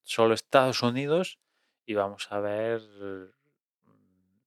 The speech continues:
cuánto tarda en llegar a terreno internacional. Imagino que,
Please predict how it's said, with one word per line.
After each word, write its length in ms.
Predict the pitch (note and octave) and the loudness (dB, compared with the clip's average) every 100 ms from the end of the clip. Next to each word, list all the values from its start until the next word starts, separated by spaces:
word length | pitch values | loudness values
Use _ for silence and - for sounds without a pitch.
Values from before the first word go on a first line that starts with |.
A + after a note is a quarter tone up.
| _ _ _ | _ _ _
cuánto 680 | - A#2 A2 - G#2+ G#2 G2 - | 4 4 4 2 4 4 -2 2
tarda 260 | A2 G2+ | 2 2
en 60 | F#2+ | -2
llegar 200 | G2+ G2+ | 0 2
a 60 | G2 | 2
terreno 300 | G2+ G2 G2 | -2 -4 -6
internacional. 680 | F#2 F#2+ - G2 G#2+ - _ | -10 -12 -8 2 2 2 _
Imagino 640 | G#2+ G#2 - A2 A2+ A#2 | -4 -4 -4 -6 -4 -2
que, 760 | A#2+ G2+ F#2+ F#2 F#2 F2+ F2+ | 2 2 2 -2 -2 -2 -4